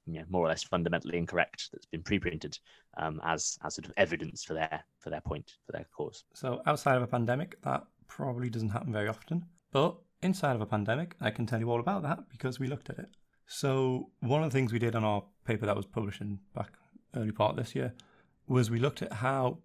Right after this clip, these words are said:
Speaker 2: those preprints were being used, uh, across various places. So news organisations, uh,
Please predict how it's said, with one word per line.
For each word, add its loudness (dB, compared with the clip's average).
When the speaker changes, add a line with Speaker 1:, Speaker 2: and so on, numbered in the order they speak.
Speaker 2:
those 2
preprints 2
were 2
being 4
used, 2
uh, -4
across -2
various 2
places. -6
So -4
news 4
organisations, 0
uh, -2